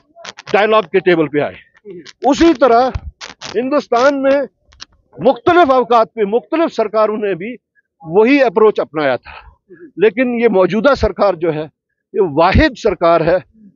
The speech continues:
जो हठधर्मी की बुनियाद पे, जो ईगो की बुनियाद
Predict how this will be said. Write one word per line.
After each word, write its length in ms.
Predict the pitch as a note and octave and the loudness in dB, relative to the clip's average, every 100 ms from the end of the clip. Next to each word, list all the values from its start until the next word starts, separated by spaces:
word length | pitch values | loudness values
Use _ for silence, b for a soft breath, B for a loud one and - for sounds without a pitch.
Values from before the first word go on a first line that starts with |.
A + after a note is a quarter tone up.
| _ | _
जो 200 | D#3 C4 | 2 2
हठधर्मी 720 | G3 - F#3+ E3+ G#3+ A#3+ D4 | 2 -2 -4 2 2 4 2
की 140 | G#3 A3+ | 0 -6
बुनियाद 360 | G3 F#3 D#3 - | -2 0 -2 -4
पे, 100 | A#2 G#2 _ b b - | -16 -18 _ b b -4
जो 220 | D3+ C4 | 0 0
ईगो 420 | A#3+ A3 A3 D4+ | 2 0 4 2
की 180 | D#4 C4+ | 2 -2
बुनियाद 460 | A3 G#3+ G3 D#3+ | -4 -2 0 0